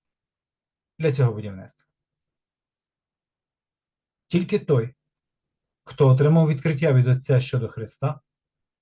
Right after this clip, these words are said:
і почув говоріння Сина щодо цілі Його приходу, церкви, той являється каменем і матеріалом для будування. З цього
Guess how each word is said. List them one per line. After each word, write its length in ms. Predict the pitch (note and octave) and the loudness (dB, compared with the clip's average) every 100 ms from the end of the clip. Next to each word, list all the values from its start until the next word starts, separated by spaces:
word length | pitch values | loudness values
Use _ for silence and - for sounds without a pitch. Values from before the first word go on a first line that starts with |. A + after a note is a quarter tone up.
| _ _ _ _ _ _ - | _ _ _ _ _ _ -4
і 200 | E3 D#3 | -4 -6
почув 840 | _ D3 C3+ - F3+ C#3+ C3 - _ _ _ _ _ | _ 0 2 0 -2 -2 -4 -12 _ _ _ _ _
говоріння 560 | B2+ C#3 C#3 D3 C#3+ C3+ | -2 0 0 0 -2 -2
Сина 580 | - - E3+ B2 A2 - _ _ _ _ _ _ | -4 -6 -4 -6 -8 -18 _ _ _ _ _ _
щодо 400 | - - D3 B2 | -16 -8 -4 -4
цілі 460 | C3 - E3+ F3 - _ _ _ _ _ _ _ _ _ _ - | -4 -6 -6 -6 -10 _ _ _ _ _ _ _ _ _ _ -8
Його 240 | D3 D3 | -4 -4
приходу, 480 | D3+ C#3+ C#3+ C#3 C3 _ _ _ _ _ | -4 -6 -8 -12 -14 _ _ _ _ _
церкви, 500 | D3+ C#3 C3 C3+ - _ _ _ _ _ _ _ _ | -6 -6 -6 -10 -12 _ _ _ _ _ _ _ _
той 380 | - C#3+ C#3+ C3+ _ _ | 0 2 0 -6 _ _
являється 640 | D3+ C#3+ C3 B2 B2+ - A#2 | -4 -2 0 -2 -4 -10 -12
каменем 520 | - C#3 C#3+ C#3+ C3+ - _ _ _ _ | -6 -4 -4 -6 -10 -18 _ _ _ _
і 80 | E3+ | -8
матеріалом 720 | F3+ E3+ C3+ A#2 A#2 C3 - _ _ _ _ | -6 -4 -4 -4 -6 -8 -12 _ _ _ _
для 180 | B2 B2+ | -6 -4
будування. 640 | B2 A#2+ A#2 G2 G2+ B2+ - _ _ _ _ | -4 -6 -6 -10 -14 -18 -20 _ _ _ _
З 240 | - - | -20 -10
цього 460 | - C#3+ C3+ E3 | -2 0 0 -2